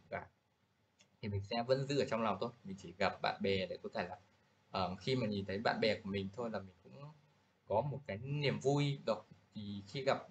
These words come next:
những cái người mà mình yêu quý chẳng hạn thì mình sẽ có cảm xúc khác hơn. Thì những cái điều đó sẽ, ờ, giúp mình có thể là cái tâm trạng, cái cảm xúc của mình được, ờ, ờ, tốt lên và vui lên.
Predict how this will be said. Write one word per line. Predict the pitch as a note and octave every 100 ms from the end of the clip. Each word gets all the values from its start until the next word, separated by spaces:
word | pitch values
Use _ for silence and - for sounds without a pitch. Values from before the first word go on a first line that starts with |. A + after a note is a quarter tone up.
| -
những | B2 C#3
cái | D3
người | D3 A2
mà |
mình | G2+ G2 G#2+
yêu | B2+ B2+
quý | G#2 A#2
chẳng | G#2+ -
hạn | G#2+ -
thì | G2
mình | F#2+ -
sẽ | - -
có | G2+
cảm | G2+ -
xúc | D3 -
khác | E3
hơn. | E3+ D#3+ D#3 - _ - - _
Thì | A#2 A2 G#2+ A2
những | C3
cái | A#2+
điều | C#3 B2+
đó | G#2 G2+ A2+
sẽ, | D3 D#3 E3+ E3+ - _ _ _ _ _
ờ, | A2+ G#2+ G#2+
giúp | A2 F3+
mình | B2+ A#2 G#2+ G#2
có | - -
thể | A#2 F#2+
là | G2 G2
cái | G#2 -
tâm | C#3+
trạng, | C#3+ C#3+ -
cái | G2+ -
cảm | G2
xúc | - -
của | A2
mình | G#2+ G#2
được, | A2 G2+ G#2
ờ, | G2+ G2 G2 - - - - _ -
ờ, | G#2 G2+ _
tốt | E3+ F#3+
lên | F3 F3 F3
và | -
vui | A#2 C#3+
lên. | E3 E3+